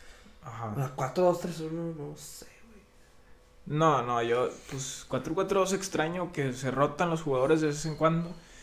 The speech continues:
Speaker 1: E incluso en la primera jugada que tuvo Rayados vimos a Berterame,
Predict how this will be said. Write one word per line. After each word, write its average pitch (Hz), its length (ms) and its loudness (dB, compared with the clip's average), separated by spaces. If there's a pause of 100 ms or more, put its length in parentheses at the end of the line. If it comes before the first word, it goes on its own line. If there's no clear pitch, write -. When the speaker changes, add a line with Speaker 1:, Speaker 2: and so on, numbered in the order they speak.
(680)
Speaker 1:
E 127 60 0
incluso 131 460 2
en 175 120 2
la 160 140 4
primera 143 380 2
jugada 151 840 2 (280)
que - 80 -8
tuvo 147 240 2
Rayados 156 320 8
vimos 151 240 2
a 156 60 2
Berterame, 127 840 0